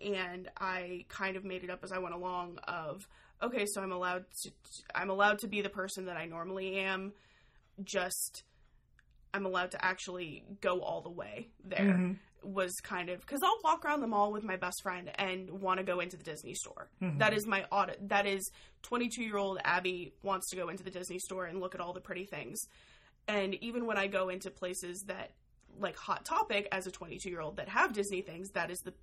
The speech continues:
Speaker 1: section I go to. That is automatic. Like, even, even adult me with the crazy hair and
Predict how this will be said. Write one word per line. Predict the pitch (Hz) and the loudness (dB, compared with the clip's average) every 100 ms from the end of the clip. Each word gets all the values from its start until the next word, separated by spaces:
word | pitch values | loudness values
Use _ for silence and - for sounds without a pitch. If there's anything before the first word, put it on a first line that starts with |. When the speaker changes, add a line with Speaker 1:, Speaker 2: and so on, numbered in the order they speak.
| - - | -18 -8
Speaker 1:
section | 180 165 180 | -6 -4 -6
I | 175 | -6
go | 175 | -6
to. | - - | -6 -8
That | 180 170 | -2 -2
is | 170 185 | -2 -2
automatic. | 170 175 165 151 165 - | -2 -2 -2 -2 -4 -6
Like, | 175 180 | -10 -8
even, | - 214 208 196 196 - - - - - _ _ - - - - - | -6 0 0 0 -2 -12 -20 -20 -20 -20 _ _ -20 -20 -20 -18 -6
even | 226 226 220 | -2 0 0
adult | 196 196 196 196 | 0 2 2 2
me | 196 196 185 180 170 202 - _ - | 0 2 4 4 2 -4 -12 _ -20
with | - 180 175 156 170 175 - - - _ _ - 196 | -8 -2 0 0 -2 -8 -14 -18 -20 _ _ -18 -6
the | 196 175 156 117 110 - _ _ _ _ - | -2 -2 -2 -6 -8 -14 _ _ _ _ -4
crazy | 220 202 208 | 2 2 2
hair | 190 190 185 - | 2 2 2 0
and | 180 175 175 160 | 0 -2 -4 -8